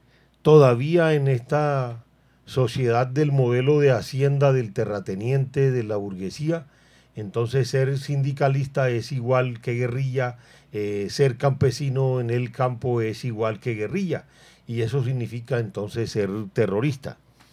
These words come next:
Eh, avancemos en un proceso de recuperación del tejido social del ser humano y reconstruir las organizaciones sociales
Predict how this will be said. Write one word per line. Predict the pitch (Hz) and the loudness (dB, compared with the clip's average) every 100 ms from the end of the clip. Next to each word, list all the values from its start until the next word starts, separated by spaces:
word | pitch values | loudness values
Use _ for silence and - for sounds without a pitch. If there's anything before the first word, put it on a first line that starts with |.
| _ _ _ - - | _ _ _ -20 -8
Eh, | 110 104 98 _ _ _ _ _ _ _ _ | -4 -4 -6 _ _ _ _ _ _ _ _
avancemos | 147 147 135 190 220 208 | 2 2 4 6 8 8
en | 180 | 8
un | 185 | 6
proceso | 185 151 175 156 175 | 6 6 6 8 8
de | |
recuperación | 151 139 139 123 127 110 - 185 214 | 8 6 2 6 6 6 4 4 6
del | 175 117 | 2 2
tejido | 131 104 143 165 143 | -2 -2 0 0 0
social | 123 - 165 220 - _ _ - - - - | -4 -2 0 -2 -6 _ _ -20 -20 -20 -6
del | 123 117 | -4 -2
ser | - 143 | 0 2
humano | 175 170 190 117 92 _ | 2 2 0 -2 -8 _
y | 139 131 | -6 -4
reconstruir | 117 135 139 131 123 - 127 123 139 170 | 0 0 0 -4 -4 -4 -6 -2 0 2
las | 190 147 | 2 2
organizaciones | 143 127 127 117 110 - 131 156 139 | 0 -2 -2 -4 -6 -6 -4 -2 -2
sociales | 127 131 151 165 135 | -2 -2 -2 -4 -6